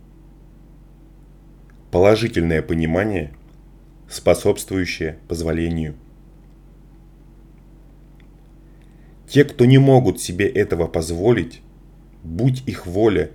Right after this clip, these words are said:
не позволили бы никому. Виктор Фрайда. Позволить что-то сделать —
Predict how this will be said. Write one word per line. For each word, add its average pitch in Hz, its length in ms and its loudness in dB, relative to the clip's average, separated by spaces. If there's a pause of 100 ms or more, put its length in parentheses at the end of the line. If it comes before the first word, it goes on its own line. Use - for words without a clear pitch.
(120)
не 90 120 -2
позволили 90 600 0
бы 78 240 -6 (100)
никому. 90 680 -4 (1040)
Виктор 107 540 -4 (400)
Фрайда. 90 600 -2 (2000)
Позволить 104 560 2
что-то 127 560 -4 (320)
сделать — 85 720 0